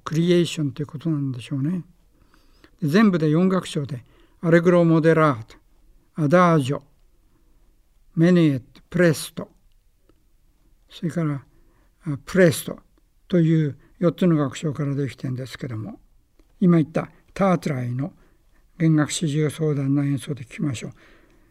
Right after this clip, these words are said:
この人たち、僕、実はシーディーでしか知りません。それで、名前を申し上げておきますかね。第一バイオリンは、ヴィルモス・タートライ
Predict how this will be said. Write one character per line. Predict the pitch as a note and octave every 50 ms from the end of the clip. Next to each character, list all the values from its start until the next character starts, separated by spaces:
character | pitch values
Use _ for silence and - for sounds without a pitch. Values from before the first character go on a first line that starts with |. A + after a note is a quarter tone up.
| _ _ _
こ | - F3+ F#3
の | G3 G#3
人 | G3 G3+ -
た | - A3 G3
ち、 | - - F#3
僕、 | C#3+ D3 D#3 D3+ F#3 F3+ F3+ F3+ F3+ F3 F3 F3 F3 E3+
実 | D3+ F3 E3+ - G#3
は | F#3 D3+
シ | - - - G3 G3
ー |
デ | F#3 G#3
ィ | G3+ F#3+
ー |
で | F3 D#3+
し | A#2 -
か | - E3 C3
知 | - - -
り | C#3+ C#3
ま | C3+ C#3+ B2+
せ | - C#3+ F3
ん。 | A#3+ C4 _ _ _ _ _ _ _ _ _ _ _ _ _ _ _ _ _
そ | -
れ | F3+ D3
で、 | D#3 D#3 C#3+ B2 - _ _ _ _ -
名 | E3+ D#3
前 | D#3+ F3 F#3+ G3 G3 G3+
を | G3+ G3+ F#3+
申 | F3+ F3 F3+
し | E3 -
上 | G#3+ G3+
げ | G3+
て | - G3+
お | E3+
き | D3
ま | F#3 G3+ G#3+
す | G#3 - -
か | - C#3
ね。 | B2 C#3 F3 F3+ E3+ - - _ _ _ -
第 | F3 F3 F3+
一 | E3+ - F#3+
バ | D#3 E3+ E3 E3+ E3
イ | D#3+
オ |
リ | D3+ D3
ン | C#3 C3+ C3+
は、 | C#3 C3 - - _ _ _ - D#3+
ヴ | B2+ D3+ F#3
ィ | F#3
ル | G3+ G3
モ | F#3+ F3 E3+ F3 F3
ス・ | E3 - - - - - _ _ _
タ | - - F3 E3 D#3+
ー | D#3+
ト | D#3+ - D3+ C3
ラ | C3+ C#3+ C3+
イ | A#2+ -